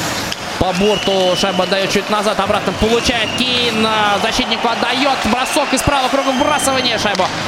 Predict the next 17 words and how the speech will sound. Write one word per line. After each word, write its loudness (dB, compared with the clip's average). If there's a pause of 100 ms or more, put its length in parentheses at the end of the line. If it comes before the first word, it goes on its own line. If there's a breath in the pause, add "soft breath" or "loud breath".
(200)
блокирует 2
эту -2
Гусев, 0 (120)
э, 2
с, -2
на -2
левом 2
фланге 0
шайбу 0
подобрал, 0
не 2
получается 0
убежать 0
в 0
атаку, -2
американцы -2
снова, 0